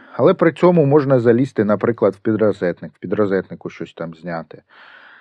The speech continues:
Знову ж таки, треба його регулювати. Його доречно використовувати, якщо є задача масово зняти ізоляцію з великої кількості дротів. Тобто, ну, потренувався на одному, там, зняв, зняв, нормально, і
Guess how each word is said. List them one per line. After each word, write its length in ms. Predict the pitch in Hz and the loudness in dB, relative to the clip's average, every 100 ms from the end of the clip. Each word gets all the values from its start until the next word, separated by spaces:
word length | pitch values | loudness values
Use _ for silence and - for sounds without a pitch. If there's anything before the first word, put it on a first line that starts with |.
| - _ _ _ _ | -20 _ _ _ _
Знову 380 | 104 117 147 117 | -10 0 2 2
ж 120 | - | -4
таки, 220 | 101 95 98 | -8 -6 -4
треба 380 | 135 156 143 | 0 2 4
його 200 | 113 117 | 4 6
регулювати. 760 | 127 110 117 117 101 90 - 78 _ _ - _ | 4 4 2 4 4 2 0 -14 _ _ -20 _
Його 220 | 127 139 151 | -2 0 2
доречно 380 | 156 143 - | 0 0 -2
використовувати, 760 | 131 131 135 131 - 160 127 110 | 0 0 0 -2 0 4 2 2
якщо 260 | 107 - 120 | -4 0 0
є 200 | 117 117 | 2 2
задача 480 | 117 107 117 - 107 | 2 2 0 0 -2
масово 480 | 117 117 - 98 | 0 0 0 -6
зняти 340 | 95 110 101 104 | -4 -2 -2 -6
ізоляцію 580 | 95 107 131 120 - 92 | -4 0 0 0 -4 -6
з 40 | |
великої 440 | 98 107 113 98 | -2 -2 0 -6
кількості 520 | 92 117 107 101 - 90 | -4 -6 -6 -10 -8 -8
дротів. 460 | 98 98 - 87 | -4 -6 -6 -12
Тобто, 360 | - 107 - 95 | -6 -6 -4 -6
ну, 180 | 117 92 - | -6 -10 -6
потренувався 760 | 110 135 147 170 180 170 - 139 | -4 -2 -2 2 2 2 -2 -4
на 140 | 131 | -2
одному, 440 | 123 123 123 113 | -2 -2 -4 -4
там, 200 | 101 92 | -6 -8
зняв, 320 | 92 127 117 101 | -6 -2 -2 -2
зняв, 380 | 123 147 135 - - - - - - | -4 -2 -2 -6 -20 -20 -20 -20 -4
нормально, 640 | 113 127 147 143 120 107 107 _ _ | 0 2 2 2 0 -6 -12 _ _
і 240 | 226 185 | -4 -2